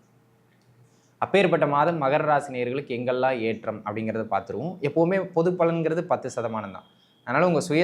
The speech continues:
ஜாதகத்தை கையில எடுத்து வச்சுங்க. நான் ஒவ்வொரு பலனும் சொல்லும் போதும் இந்த தசாபுக்தியும் நடக்குதா பாருங்கன்னு குறிப்பிட்டு சொல்லுவேன். அந்த தசாபுக்தி நடந்தா அந்த பலன் உறுதியா நடக்கும், சரிங்களா? அந்த தசாபுக்தி அதுக்கு மேட்ச் ஆகலைன்னா அந்த பலன் நடக்காது, சரிங்களா? இந்த கான்செப்டோட நம்ம ஜாதகத்துக்குள்ள போயிடுவோம்.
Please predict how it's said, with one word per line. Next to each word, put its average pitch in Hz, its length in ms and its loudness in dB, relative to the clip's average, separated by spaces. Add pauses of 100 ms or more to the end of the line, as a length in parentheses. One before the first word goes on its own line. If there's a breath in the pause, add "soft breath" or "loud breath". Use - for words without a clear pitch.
ஜாதகத்தை 151 340 4
கையில 127 240 -2
எடுத்து 113 200 -4
வச்சுங்க. 110 280 -10 (220)
நான் 123 220 -2
ஒவ்வொரு 175 240 0 (100)
பலனும் 151 380 2
சொல்லும் 135 260 -6
போதும் 175 240 -2 (420 soft breath)
இந்த 127 180 2
தசாபுக்தியும் 165 680 2
நடக்குதா 156 400 2 (140)
பாருங்கன்னு 151 420 -2
குறிப்பிட்டு 165 340 -4 (120)
சொல்லுவேன். 113 320 -6
அந்த 127 100 -2 (100)
தசாபுக்தி 165 560 4
நடந்தா 180 300 2
அந்த 196 180 2
பலன் 185 260 0
உறுதியா 151 360 2
நடக்கும், 101 380 -8
சரிங்களா? 139 320 -8 (400 soft breath)
அந்த 147 200 -2
தசாபுக்தி 196 520 2
அதுக்கு 151 220 -2
மேட்ச் 175 260 0
ஆகலைன்னா 170 280 0 (140)
அந்த 143 160 -2
பலன் 120 260 -4
நடக்காது, 98 340 -10 (140)
சரிங்களா? 139 280 -16 (260)
இந்த 156 120 0 (140)
கான்செப்டோட 143 560 -2
நம்ம 135 200 -4
ஜாதகத்துக்குள்ள 104 540 -4
போயிடுவோம். 104 340 -10